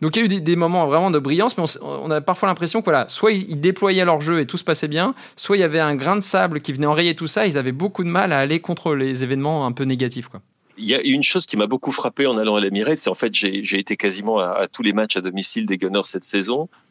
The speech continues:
Speaker 2: Euh, c'est le fait que très tôt dans les rencontres, euh, dès en fait les premières minutes,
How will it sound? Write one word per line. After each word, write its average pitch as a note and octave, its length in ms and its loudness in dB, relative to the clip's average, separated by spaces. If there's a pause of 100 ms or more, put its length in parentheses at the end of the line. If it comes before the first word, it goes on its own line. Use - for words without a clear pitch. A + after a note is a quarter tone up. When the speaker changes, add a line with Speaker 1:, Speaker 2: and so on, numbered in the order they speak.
(600)
Speaker 2:
Euh, G#2 400 2
c'est - 180 2
le B2+ 100 2
fait F#3 220 -2
que - 120 -4
très - 260 0
tôt F3 260 0
dans A#2 140 0
les G#2+ 120 2
rencontres, A2+ 680 -2 (420)
euh, G#2 220 2
dès E3+ 260 2
en C#3 60 -2
fait - 200 0
les A2 80 -2
premières C3 300 0
minutes, B2 360 -4